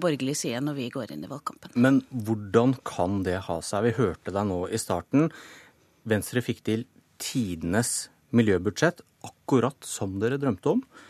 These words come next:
Speaker 2: Da må dere jo bare fortsette suksessen.
Speaker 1: Ja, vi ser jo at vi får til mye mer på borgerlig side enn vi hadde fått til på den andre siden. Det har jo de siste tre årene visst at vi har pla-, når vi i valgkampen sist sa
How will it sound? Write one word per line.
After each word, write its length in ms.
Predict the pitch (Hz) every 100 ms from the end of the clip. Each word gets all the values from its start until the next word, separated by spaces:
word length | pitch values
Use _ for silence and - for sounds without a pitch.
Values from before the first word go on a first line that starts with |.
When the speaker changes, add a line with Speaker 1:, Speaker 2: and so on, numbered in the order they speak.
| - _ _ _ _ -
Speaker 2:
Da 80 |
må 140 | 120 87
dere 140 | 107
jo 80 | 139
bare 160 | 120 139
fortsette 480 | - - - 123 147
suksessen. 540 | - - - 262 214 - _ - - - - -
Speaker 1:
Ja, 80 | 202
vi 80 | 208
ser 220 | 220 180
jo 100 | 147
at 80 | 220
vi 80 | 330
får 300 | - 359 196 -
til 100 | 202
mye 160 | 196
mer 220 | 185 170 170
på 80 | 190
borgerlig 320 | 185 160 139 165
side 340 | 175 156 208 -
enn 160 | 185 180
vi 100 | 170
hadde 200 | 165 160
fått 140 | 185 -
til 80 |
på 80 | 151
den 140 | 156 165
andre 180 | 127 151
siden. 280 | 160 147
Det 100 | 170 208
har 220 | 202 131 143
jo 80 | 147
de 120 | 160
siste 400 | 180 156 - 127 139 - - _
tre 220 | - 143 139
årene 320 | 127 127 147
visst 300 | 135 - -
at 140 | - -
vi 140 | 147
har 240 | 160 147 160 - - - -
pla-, 220 | 202 180
når 400 | 175 170 190 190
vi 140 | 180
i 60 | 180
valgkampen 500 | 165 135 165 - 175
sist 300 | - 180 -
sa 160 | -